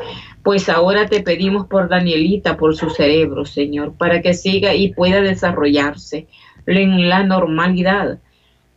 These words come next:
También te suplicamos, amado Jesús, por Clara Inés, que está pidiendo por su mamá, que está mal de salud. Señor Jesús, mira cuánto dolor hay en la humanidad.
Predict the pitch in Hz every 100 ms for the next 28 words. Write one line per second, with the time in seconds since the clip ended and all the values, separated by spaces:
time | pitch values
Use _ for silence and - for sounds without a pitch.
0 | - 180 170 180 190 196 202 185 190 170
1 | 156 185 196 202 202 185 160 165 185 202
2 | 190 170 160 196 202 - 170 156 156 156
3 | - 175 180 190 196 185 156 156 175 196
4 | - - _ _ - _ _ _ 202 190
5 | 175 - 196 226 202 208 214 233 233 214
6 | 190 208 170 143 160 226 233 208 - 180
7 | 170 202 226 185 175 151 147 143 131 131
8 | _ - _ _ - 208 185 185 208 190
9 | 170 156 175 190 196 - 180 196 214 -
10 | 202 202 202 214 190 165 160 196 214 -
11 | 190 214 190 156 147 143 139 143 139 139
12 | 139 117 120